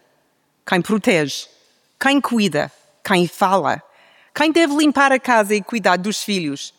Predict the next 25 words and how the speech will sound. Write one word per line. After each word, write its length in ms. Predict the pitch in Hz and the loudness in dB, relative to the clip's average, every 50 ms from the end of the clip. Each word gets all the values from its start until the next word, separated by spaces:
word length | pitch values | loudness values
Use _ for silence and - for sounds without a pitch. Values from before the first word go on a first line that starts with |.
| _ _ _ _ _ _ _ _ _ _ _ | _ _ _ _ _ _ _ _ _ _ _
quem 200 | - 202 202 208 | 0 0 2 2
deve 240 | 202 214 214 208 202 | 2 2 2 0 -2
sair 380 | - - 240 233 233 233 233 233 | -2 -2 -2 0 2 0 0 0
de 80 | 254 | -2
casa 280 | 240 - 262 262 226 277 | 0 0 0 2 0 0
para 200 | - 277 277 277 | 2 2 2 2
trabalhar. 540 | - 269 277 277 294 269 294 320 320 220 190 - | 2 2 2 2 2 4 4 4 4 4 2 2
Essas 320 | - 294 311 - 370 349 - | 2 2 2 2 0 -2 2
são 200 | - 294 269 254 | 2 2 4 4
as 120 | 262 - | 2 0
coisas, 440 | - - 220 196 190 170 185 220 - | -2 -2 2 2 4 4 2 -2 -2
quando 320 | - - 269 320 285 - | 2 2 2 4 2 2
pensamos 460 | - - 254 226 - 202 190 202 190 208 | 0 2 0 2 2 2 2 2 2 2
em 120 | 202 202 | 0 0
papéis, 640 | - 214 202 - - 165 160 170 196 208 - - - - - - - - - _ _ _ _ _ _ _ | 0 -2 -4 0 0 0 2 2 0 -4 -8 -12 -16 -20 -20 -20 -20 -20 -20 _ _ _ _ _ _ _
essas 320 | - - 254 - 277 254 - | -4 -2 0 0 0 0 2
são 200 | - 247 220 220 | 2 4 4 4
as 200 | 220 208 - - - - - - - | 4 2 0 -2 -8 -14 -20 -20 -8
perguntas 540 | - - 226 185 196 202 202 175 196 185 - | -4 -4 0 2 4 4 4 4 4 2 2
que 120 | - - 196 | 2 2 2
nós 220 | 185 175 175 - | 4 2 2 0
queremos 600 | - - 170 170 170 160 170 170 - - - - _ _ _ _ _ _ _ _ _ _ _ _ _ _ _ _ _ _ | -2 -2 0 0 2 0 0 -2 -4 -8 -10 -12 _ _ _ _ _ _ _ _ _ _ _ _ _ _ _ _ _ _
saber 440 | - - - - 196 165 170 165 165 | -14 -10 -2 0 2 2 2 4 2
a 60 | 160 | 2
resposta. 720 | 147 - - - - 147 147 147 - - - - 170 165 | 0 0 -4 -6 -4 -2 -2 -2 -4 -4 -4 -4 -6 -6